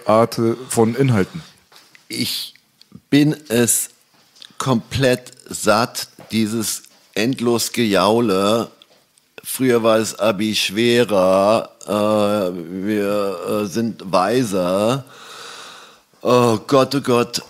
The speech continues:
Speaker 2: Und, äh, diese alterstümliche Dinosaurier, äh, Denke. Niemals hätte ich gedacht,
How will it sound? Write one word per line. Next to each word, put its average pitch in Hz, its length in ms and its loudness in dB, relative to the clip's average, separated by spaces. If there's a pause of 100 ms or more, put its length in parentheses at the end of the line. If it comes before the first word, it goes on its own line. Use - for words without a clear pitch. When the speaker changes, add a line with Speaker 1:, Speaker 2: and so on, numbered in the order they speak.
Speaker 2:
Und, 120 540 2
äh, 117 500 2 (160)
diese 110 300 -2 (1300)
alterstümliche 131 1000 2
Dinosaurier, 107 1200 4 (140)
äh, 98 520 0
Denke. 107 560 0 (640)
Niemals 123 1080 2 (440)
hätte 110 200 -2
ich 101 120 -6
gedacht, - 640 0